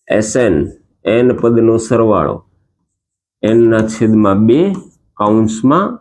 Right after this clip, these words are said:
એ પ્લસ એલ. ખૂબ સિમ્પલ સૂત્ર છે, યાદ હોવું જોઈએ. એ એટલે પ્રથમ પદ અને એલ એટલે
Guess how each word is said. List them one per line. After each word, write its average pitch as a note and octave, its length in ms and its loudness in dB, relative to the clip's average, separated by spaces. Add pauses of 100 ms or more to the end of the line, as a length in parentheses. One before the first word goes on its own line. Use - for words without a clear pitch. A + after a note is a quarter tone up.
(160)
એ B2+ 220 2
પ્લસ A#2 520 -2 (200)
એલ. G#2 220 -2 (260)
ખૂબ C3+ 260 -2
સિમ્પલ C3 480 0
સૂત્ર C#3 300 -2 (100)
છે, C#3+ 140 -2 (520)
યાદ C3+ 320 2 (300)
હોવું B2+ 260 2
જોઈએ. C3+ 300 2 (600)
એ C3 100 4 (160)
એટલે D3 220 0
પ્રથમ D3+ 460 -2
પદ A#2 220 0
અને A2 260 2
એલ C#3 260 2
એટલે C#3 280 0